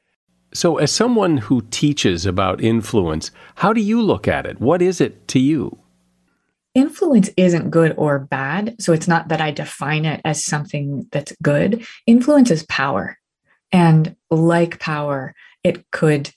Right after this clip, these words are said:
Speaker 2: do wonderful things like turn on the lights in a school, or it could do terrible things like power an electric chair. So it's all about what you do with influence. And what I want to help people understand is that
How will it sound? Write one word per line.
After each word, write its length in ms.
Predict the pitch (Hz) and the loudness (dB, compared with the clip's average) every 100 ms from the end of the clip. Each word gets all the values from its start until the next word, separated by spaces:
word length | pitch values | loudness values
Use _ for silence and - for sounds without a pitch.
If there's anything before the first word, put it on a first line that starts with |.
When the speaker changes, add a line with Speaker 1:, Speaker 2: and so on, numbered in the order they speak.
| _ _ - | _ _ 0
Speaker 2:
do 160 | 160 | 2
wonderful 600 | 147 147 147 180 190 226 | 2 0 0 0 0 -2
things 380 | 226 262 277 269 | 0 0 2 2
like 260 | 165 151 - | 0 -2 -6
turn 200 | - 151 | -8 -8
on 100 | 147 | -6
the 100 | 147 | -6
lights 300 | 147 - - | -6 -6 -6
in 80 | 165 | -6
a 60 | |
school, 360 | 156 - 143 277 - - | -6 -2 0 -2 -8 -4
or 160 | 160 - | 0 0
it 120 | 160 | -2
could 300 | 160 156 156 | -2 -4 -4
do 300 | - 147 139 | -8 -6 -6
terrible 420 | 143 226 220 202 190 | -4 -2 -2 -2 -2
things 340 | 190 175 165 | -2 -2 0
like 220 | 147 143 | -2 -2
power 220 | - 147 | -8 -6
an 60 | 143 | -6
electric 420 | 135 143 - - | -6 -8 -8 -10
chair. 380 | - 110 - - _ - - - - | -4 -4 -4 -10 _ -20 -20 -16 -4
So 460 | - 175 160 - - | 2 4 2 0 -2
it's 160 | 190 | 2
all 180 | 247 277 | 4 4
about 260 | 214 170 - | 4 2 0
what 200 | 170 165 | -2 0
you 160 | 160 | -2
do 400 | 151 - 180 180 | -4 -2 0 2
with 240 | 156 151 - | 0 -2 -4
influence. 680 | 160 156 - 139 170 226 - - - - | -6 -6 -8 -10 -8 -8 -10 -12 -10 2
And 140 | 190 | 4
what 100 | 190 | 6
I 100 | 196 | 6
want 360 | 190 196 240 285 | 4 4 4 4
to 60 | |
help 240 | 214 165 165 | 2 0 -2
people 260 | 175 170 | -4 -2
understand 640 | 156 151 147 - 160 156 156 | -2 -4 -8 -6 -4 -4 -2
is 140 | 165 156 | -4 -2
that 220 | 151 | -4